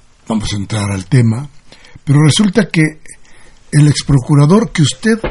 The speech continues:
debe recordar, porque me parece que incluso alguna vez pasó por esta cabina, el exprocurador Edmundo Garrido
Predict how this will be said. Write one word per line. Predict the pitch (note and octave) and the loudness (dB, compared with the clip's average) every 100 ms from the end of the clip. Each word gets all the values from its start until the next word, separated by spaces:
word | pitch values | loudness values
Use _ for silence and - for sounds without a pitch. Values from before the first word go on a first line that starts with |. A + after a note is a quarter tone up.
| - | -2
debe | E3 E3+ D#3 | 0 2 0
recordar, | C#3 B2 B2 D#3 | 0 -2 0 -2
porque | D#3+ C3+ B2+ | 0 -2 0
me | A#2+ | -2
parece | G#2+ D3 D#3 | 0 0 0
que | C3+ G2+ G#2 | -2 -4 -6
incluso | - A2 B2+ D#3 C#3+ | -4 -4 -2 -2 0
alguna | B2+ C#3 B2 | 2 2 2
vez | B2+ - - - - - - - - - | -2 -6 -20 -20 -20 -20 -20 -20 -20 -8
pasó | C#3+ A#2+ C#3 | -4 -2 -2
por | B2+ C#3 | 0 -2
esta | - B2+ | 0 -4
cabina, | - G#2+ B2 A2+ G#2+ G2+ - - - - - - - - | -2 0 2 2 0 -6 -14 -20 -20 -20 -20 -20 -20 -6
el | C3+ E3 | 2 2
exprocurador | - E3 - D3+ C#3+ D#3 D3+ | 2 0 2 4 6 6 6
Edmundo | B2+ C3+ D3+ C#3 | 6 8 8 6
Garrido | G#2+ G#2+ G#2 G2+ E2+ D#2+ | 2 0 0 0 -2 -6